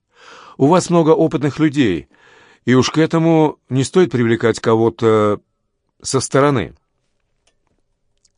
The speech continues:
«Вы уже наметили какой-то план, Ваше Величество,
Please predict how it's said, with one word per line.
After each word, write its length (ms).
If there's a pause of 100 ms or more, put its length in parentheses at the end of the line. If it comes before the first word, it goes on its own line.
(380)
«Вы 360
уже 260
наметили 420
какой-то 360
план, 280
Ваше 240
Величество, 580